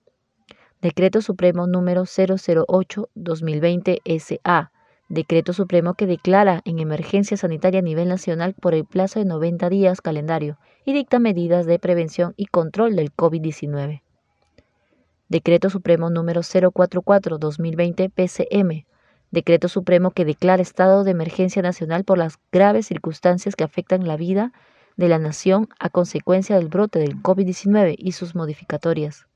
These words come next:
Resolución Ministerial número ocho dos dos,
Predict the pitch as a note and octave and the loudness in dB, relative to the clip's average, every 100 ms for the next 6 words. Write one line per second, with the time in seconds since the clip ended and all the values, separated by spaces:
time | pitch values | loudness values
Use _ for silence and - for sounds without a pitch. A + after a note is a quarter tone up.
0 | _ _ _ _ _ _ _ _ _ _ | _ _ _ _ _ _ _ _ _ _
1 | _ _ - F#3 - F#3 E3 G3+ G#3+ G#3 | _ _ 0 2 4 2 2 4 4 4
2 | F#3+ E3 E3+ F#3 F#3 F#3+ F#3+ G3 - G#3 | 2 2 4 4 4 2 2 2 0 -2
3 | - G#3 F3+ D#3+ E3+ A#3 - | -2 -2 0 2 2 2 -4